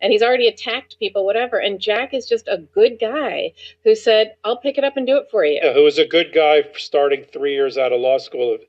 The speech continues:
Speaker 2: and has been a good
Speaker 1: Exactly.
Speaker 2: guy his whole life. That's, you know, that's
Speaker 1: Exactly. Anyway, so I just wanted to share that
Speaker 2: Yeah,
Speaker 1: with
Speaker 2: I like,
Speaker 1: people,
Speaker 2: those are
Speaker 1: just,
Speaker 2: good.
Speaker 1: you know.
Speaker 2: That, that's why people tune in for that kind of anecdote. Let's turn to your office, your old office.
Speaker 1: Speaking
Speaker 2: And talk
Speaker 1: of.
Speaker 2: about, and speaking of, and talk about a case that's,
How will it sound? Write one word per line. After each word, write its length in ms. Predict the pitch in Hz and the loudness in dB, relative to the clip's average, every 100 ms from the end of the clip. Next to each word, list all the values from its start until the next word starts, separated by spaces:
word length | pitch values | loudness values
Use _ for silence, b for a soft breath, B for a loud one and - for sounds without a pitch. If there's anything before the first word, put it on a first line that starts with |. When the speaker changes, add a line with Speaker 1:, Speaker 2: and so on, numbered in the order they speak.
| B B B | B B B
Speaker 2:
and 60 | 123 | -8
has 80 | 123 | -4
been 140 | 220 | -2
a 80 | 294 | 0
good 80 | 415 | 0
Speaker 1:
Exactly. 160 | - - | 2 2
Speaker 2:
guy 140 | 131 | 2
his 140 | 123 - | 0 0
whole 240 | 127 123 | 2 2
life. 300 | 123 127 101 - | 2 0 -2 -8
That's, 160 | - - | -4 0
you 180 | 262 226 | 0 0
know, 120 | 220 | 0
that's 220 | 233 240 | 0 -2
Speaker 1:
Exactly. 280 | - 170 - | -2 -2 0
Anyway, 340 | 226 220 170 170 | 0 2 2 2
so 120 | 220 | 2
I 80 | 247 | 0
just 160 | 330 | 0
wanted 220 | 302 285 | 2 2
to 80 | 240 | 0
share 260 | - 214 202 | 0 2 2
that 80 | 202 | 2
Speaker 2:
Yeah, 80 | 220 | 2
Speaker 1:
with 60 | |
Speaker 2:
I 60 | 151 | 2
like, 160 | 175 | 0
Speaker 1:
people, 180 | 190 190 | 2 2
Speaker 2:
those 180 | - 190 | 2 0
are 20 | |
Speaker 1:
just, 100 | 196 | 0
Speaker 2:
good. 200 | 240 - - | 2 2 -2
Speaker 1:
you 100 | 202 | -8
know. 120 | - | -8
Speaker 2:
That, 120 | - _ _ | -8 _ _
that's 180 | - - | -18 -6
why 80 | 117 | -6
people 300 | - - - | -6 -12 -12
tune 260 | - 120 131 | -12 -8 -4
in 220 | 123 - _ _ - | -4 -8 _ _ -16
for 80 | |
that 180 | 110 127 | -14 -12
kind 240 | - 131 120 | -6 -2 -2
of 80 | |
anecdote. 560 | 127 131 131 - 101 - B B B B B - | -2 -6 -6 -8 -8 -10 B B B B B -4
Let's 200 | 147 - | -2 -2
turn 300 | 180 185 190 | -2 0 0
to 120 | 185 | 0
your 300 | 175 165 165 | 2 4 4
office, 500 | 190 196 165 117 - | 4 2 2 0 -2
your 140 | 135 139 | -2 4
old 220 | 147 139 | 4 4
office. 560 | 107 98 113 104 - _ b | 0 0 -6 -6 -14 _ b
Speaker 1:
Speaking 300 | b 392 - | b -8 -4
Speaker 2:
And 80 | 165 | 0
talk 180 | 131 123 | 0 0
Speaker 1:
of. 80 | - | 0
Speaker 2:
about, 320 | 131 - 123 | 2 2 0
and 160 | 117 | -2
speaking 380 | - 117 113 113 | -2 -10 -8 -6
of, 160 | 107 110 | -6 -8
and 120 | 117 | -8
talk 220 | 131 127 | -6 -6
about 240 | 117 120 113 | -4 -2 -2
a 60 | |
case 400 | - 123 120 120 | -2 0 0 -2
that's, 320 | 117 104 - | -6 -6 -8